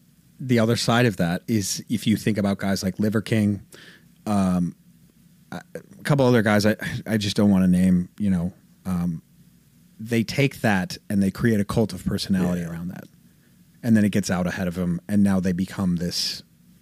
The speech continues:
Speaker 1: this thing, this
Speaker 2: Cartoon character.
Speaker 1: Yeah, this caricature of,
Speaker 2: Yeah.
Speaker 1: of what they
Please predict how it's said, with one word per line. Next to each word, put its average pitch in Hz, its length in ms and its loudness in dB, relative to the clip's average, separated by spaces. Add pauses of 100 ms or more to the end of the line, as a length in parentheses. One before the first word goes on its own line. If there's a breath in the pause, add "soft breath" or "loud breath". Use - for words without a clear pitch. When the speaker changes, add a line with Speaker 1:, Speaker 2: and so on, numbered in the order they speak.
(200)
Speaker 1:
this - 180 -8
thing, 95 420 0
this - 320 0
Speaker 2:
Cartoon 95 260 2
character. - 400 -8
Speaker 1:
Yeah, 110 240 0
this 101 180 -6
caricature 107 560 2
of, - 280 -2
Speaker 2:
Yeah. 101 60 -6
Speaker 1:
of 98 80 -8
what 101 160 0
they 92 120 0